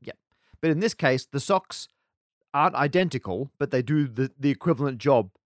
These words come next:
to the other one in the pair. And so if one sock's got a hole in it,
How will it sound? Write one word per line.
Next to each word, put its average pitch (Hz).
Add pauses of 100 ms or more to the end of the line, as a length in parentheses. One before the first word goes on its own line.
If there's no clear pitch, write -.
(120)
to 135
the 123
other 120
one 117
in 107
the 101
pair. 110 (480)
And 127
so 139
if 120
one 143
sock's 123
got 139
a 98
hole 156
in 104
it, -